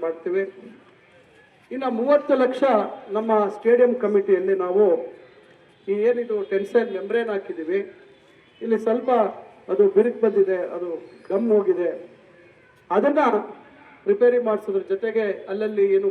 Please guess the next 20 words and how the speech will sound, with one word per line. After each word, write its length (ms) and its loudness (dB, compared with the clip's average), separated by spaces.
ಪೇಂಟ್ 320 -4
ಆಗಿ 240 -10
ಹೋಗಿದೆ, 320 -6
ಕಿಲುಬೆಲ್ಲ 420 0
ಕಾಣ್ತಾ 360 -4
ಇದೆ, 180 -6
ಅದನ್ನೆಲ್ಲ 460 -2
ಸರಿ 300 8
ಮಾಡಿ 220 4
ಸ್ವಲ್ಪ 220 0
ಏನು 140 2
ವಿದ್ಯುತ್ 400 4
ಅಲಂಕಾರ 340 0
ಮಾಡಬೇಕು 440 -6
ಅಂತ 200 -10
ಹೇಳಿ 220 6
ಇವೆಲ್ಲ 260 0
ಮಾಡುವಂಥದ್ದಕ್ಕೆ 720 -2
ಈಗಾಗಲೇ 360 -4
ಅನುಮತಿ 280 -6